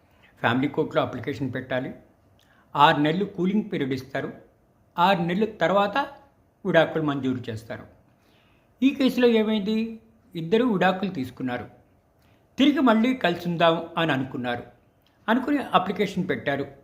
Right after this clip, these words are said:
హైకోర్టులో. "మేమిద్దరము కలిసి వివాహం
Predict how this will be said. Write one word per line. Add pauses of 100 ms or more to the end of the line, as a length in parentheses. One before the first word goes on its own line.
(260)
హైకోర్టులో. (800)
"మేమిద్దరము (540)
కలిసి (260)
వివాహం